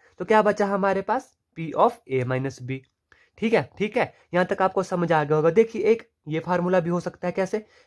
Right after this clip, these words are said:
P of A intersection B complement। देखिए ये है हमारे पास A, ये है हमारे पास B, A intersection B complement, B है ये,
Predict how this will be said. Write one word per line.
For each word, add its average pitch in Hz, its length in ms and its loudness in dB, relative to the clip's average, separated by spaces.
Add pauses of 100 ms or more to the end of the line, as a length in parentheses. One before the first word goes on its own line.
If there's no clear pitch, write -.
(100)
P 208 100 -2
of 233 160 6
A 233 240 -2 (180)
intersection 165 640 -4
B 165 160 -2
complement। 117 500 -6
देखिए 180 360 -2 (480)
ये 185 160 2
है 196 160 0
हमारे 175 280 0
पास 170 260 -4 (140)
A, 110 120 -8 (720)
ये 190 180 2
है 214 160 2
हमारे 175 300 -4
पास 185 280 -8
B, 123 180 -6 (380)
A 220 120 6 (240)
intersection 196 640 -8
B 190 220 -2
complement, 123 480 -6
B 214 220 2
है 202 160 -2
ये, 139 300 -4